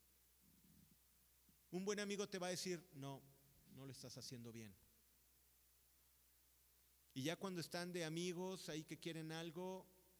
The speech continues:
respeto a aquellos que, "Oye, podemos platicar, mira, yo considero esto", ¿no?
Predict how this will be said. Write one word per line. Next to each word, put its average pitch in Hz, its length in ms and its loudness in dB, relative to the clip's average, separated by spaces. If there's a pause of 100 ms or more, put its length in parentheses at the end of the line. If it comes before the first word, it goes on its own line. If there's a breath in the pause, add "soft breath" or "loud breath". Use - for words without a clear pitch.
(220)
respeto 143 460 -2
a 160 40 0
aquellos 170 380 0
que, 143 280 -2 (340 loud breath)
"Oye, 170 220 0
podemos 185 360 -4
platicar, 160 520 -4
mira, 170 280 -2 (240)
yo 170 140 -4
considero 151 560 -8
esto", 120 340 -12 (360)
¿no? 139 280 -10